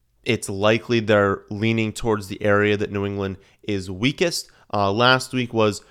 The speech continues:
the first time all season that Sam Howell wasn't sacked at least four times, sacked at least four times in every game leading up to last week.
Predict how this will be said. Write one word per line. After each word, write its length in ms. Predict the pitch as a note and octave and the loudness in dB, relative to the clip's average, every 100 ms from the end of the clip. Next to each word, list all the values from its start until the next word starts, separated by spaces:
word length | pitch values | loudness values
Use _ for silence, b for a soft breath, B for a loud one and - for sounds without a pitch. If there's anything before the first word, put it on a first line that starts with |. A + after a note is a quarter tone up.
| b | b
the 120 | - G#2 | -4 -4
first 440 | - G3 C4 - | 2 2 2 0
time 260 | F3+ E3 - | 2 2 4
all 220 | C3 C#3 | 2 2
season 480 | - B2 A#2 - - | 0 -4 -6 -8 -10
that 120 | D2+ | -10
Sam 240 | - A#2 A2+ | -2 -2 0
Howell 400 | A2 G#2+ G#2 b b | 2 4 2 b b
wasn't 600 | - G2+ A#2+ E3+ G3+ G3+ | -10 6 8 8 4 0
sacked 500 | - - A#2 B2+ - - | -2 2 4 4 -2 -4
at 180 | A2+ G#2+ | -2 -2
least 500 | G#2 D3 F#3 - - | -4 -4 -6 -8 -6
four 320 | - C3+ C3 | 2 4 4
times, 340 | - G#2 - | 0 -8 -4
sacked 220 | - A#2 | -2 0
at 80 | G#2+ | -2
least 320 | A#2 F3+ G#3 | -2 -2 0
four 120 | G3 F3+ | 2 2
times 300 | D3 C3 A2+ | 2 0 -2
in 140 | G#2+ _ - | -6 _ 2
every 360 | F#3 A3+ C4 | 4 4 2
game 340 | D#3 C#3+ C3+ b b b | 2 2 2 b b b
leading 300 | - D3 G3+ | -2 0 0
up 80 | G3 | -2
to 80 | D#3+ | 0
last 280 | B2+ A2+ - | 0 0 -2
week. 200 | A2+ | -4